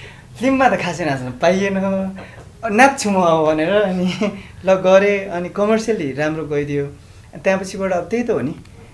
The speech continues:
Speaker 2: सबैजनालाई राम्रैसँग काम गरौँ भन्ने लागिरहेको हुन्छ, तर अब त्यही समय, टिम, गीत राम्रो पाएसम्म गरिरहेको हो।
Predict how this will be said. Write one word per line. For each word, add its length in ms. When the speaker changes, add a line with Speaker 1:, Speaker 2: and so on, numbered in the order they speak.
Speaker 2:
सबैजनालाई 920
राम्रैसँग 680
काम 240
गरौँ 240
भन्ने 220
लागिरहेको 640
हुन्छ, 200
तर 240
अब 180
त्यही 200
समय, 880
टिम, 800
गीत 320
राम्रो 320
पाएसम्म 680
गरिरहेको 460
हो। 160